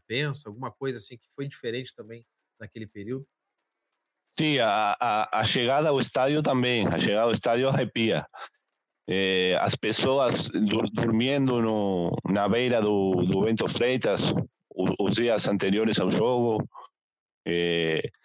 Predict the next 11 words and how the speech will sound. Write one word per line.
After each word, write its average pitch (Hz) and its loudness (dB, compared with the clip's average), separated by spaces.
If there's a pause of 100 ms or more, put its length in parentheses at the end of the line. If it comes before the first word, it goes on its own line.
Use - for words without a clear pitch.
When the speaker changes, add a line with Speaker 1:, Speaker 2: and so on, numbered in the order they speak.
(320)
Speaker 2:
la, 101 2
la 113 2
loucura 123 0
por, 104 2 (260)
por, 95 0 (140)
por 101 0
o 104 0
time 131 0
da, 101 2
da 95 2
torcida. 107 0